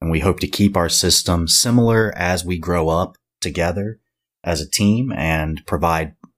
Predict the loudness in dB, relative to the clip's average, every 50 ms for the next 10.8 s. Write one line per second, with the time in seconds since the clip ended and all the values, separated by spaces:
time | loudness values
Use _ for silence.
0 | _ _ _ _ -2 2 2 2 2 2 0 0 0 0 0 -2 -2 0 -2 -2
1 | 0 0 2 2 2 2 0 -2 -4 -4 -4 -8 -8 -6 -6 -6 -6 -4 -2 0
2 | 0 0 0 -2 -2 -2 -2 -2 -2 -2 -2 -2 -2 -4 -4 -6 _ _ _ _
3 | _ _ _ _ _ -10 -8 -6 -4 -4 -4 -2 0 2 4 4 4 4 4 2
4 | 2 0 0 0 -2 -2 -4 -6 _ _ _ _ _ _ _ _ -8 -6 -4 -4
5 | -4 -2 0 0 0 2 0 0 0 0 0 0 -2 -4 -8 -12 _ _ -8 -4
6 | -2 -2 -2 -2 -2 0 0 0 0 0 0 -2 -4 -8 _ _ _ _ _ _
7 | _ _ _ -12 -8 -8 -6 -6 -8 -6 -4 -4 -4 -2 -2 -2 -4 -2 -2 -4
8 | -2 0 0 0 0 -2 -4 -4 -8 -10 -12 -14 -16 -10 -4 -4 -2 -2 -2 -2
9 | -2 -2 -2 -2 -2 -2 -2 -2 -2 -4 -4 -4 -6 -6 -8 -6 -6 -2 0 2
10 | 2 2 0 -2 -6 -14 _ _ -4 -4 0 0 0 0 0 -4